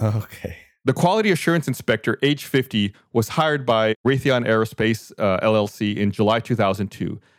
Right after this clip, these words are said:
Speaker 2: He was initially hired as a mechanic at the H T S maintenance station, was subsequently promoted to foreman and secondary quality assurance inspector.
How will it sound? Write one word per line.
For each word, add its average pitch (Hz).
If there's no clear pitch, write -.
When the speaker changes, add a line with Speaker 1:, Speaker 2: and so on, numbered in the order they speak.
Speaker 2:
He 117
was 110
initially 165
hired 147
as 127
a -
mechanic 117
at 110
the -
H 135
T 135
S 120
maintenance 110
station, 101
was 98
subsequently 123
promoted 104
to -
foreman 156
and 117
secondary 139
quality 110
assurance 113
inspector. 117